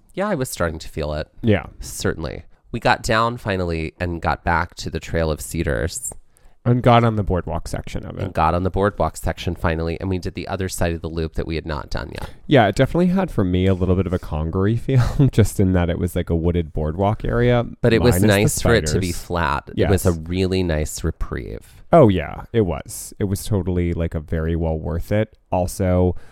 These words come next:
Speaker 2: lovely different section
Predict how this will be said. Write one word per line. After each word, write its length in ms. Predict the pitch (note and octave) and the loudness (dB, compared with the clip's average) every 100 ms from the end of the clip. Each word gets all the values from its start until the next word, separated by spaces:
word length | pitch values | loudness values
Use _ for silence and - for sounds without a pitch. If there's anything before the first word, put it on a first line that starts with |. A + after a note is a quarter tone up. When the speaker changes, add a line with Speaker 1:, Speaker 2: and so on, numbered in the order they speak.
| - - - | -20 -20 -8
Speaker 2:
lovely 640 | - G#2+ G#2 G#2 A2+ A#2+ A#2 | 0 4 6 6 2 0 0
different 560 | - G#2+ - G#2 E2+ | 0 0 2 0 0
section 840 | - F#2 - - F#2 E2+ F2 F2+ | -4 -4 -4 -2 -2 0 -2 -4